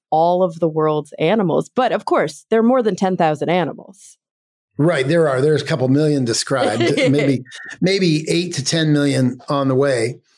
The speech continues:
Speaker 2: Um, and we're just doing really the animals that are in human care, like at zoos, aquariums, wildlife rehab centers. Um,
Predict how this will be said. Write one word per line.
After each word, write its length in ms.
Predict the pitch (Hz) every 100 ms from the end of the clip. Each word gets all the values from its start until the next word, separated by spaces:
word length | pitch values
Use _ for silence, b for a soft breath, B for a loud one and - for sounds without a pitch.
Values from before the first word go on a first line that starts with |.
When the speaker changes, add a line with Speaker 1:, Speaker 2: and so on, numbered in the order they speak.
| B B -
Speaker 2:
Um, 300 | 156 147 135 131
and 140 | 165
we're 160 | 202 233
just 280 | 165 156 -
doing 260 | 160 147
really 340 | 139 156 151 131
the 200 | 131 139
animals 380 | 147 139 127 110
that 120 | 135
are 100 | 131
in 220 | 131 123
human 320 | 120 143 131
care, 540 | - 143 131 131 131 -
like 120 | 139 123
at 100 | 135
zoos, 380 | 120 143 143
aquariums, 720 | 120 120 143 135 131 131 127 - _ _ _
wildlife 400 | 147 147 131 120
rehab 340 | 135 127 127 123
centers. 580 | - 127 123 120 120 - B B B B
Um, 440 | 143 135 123 117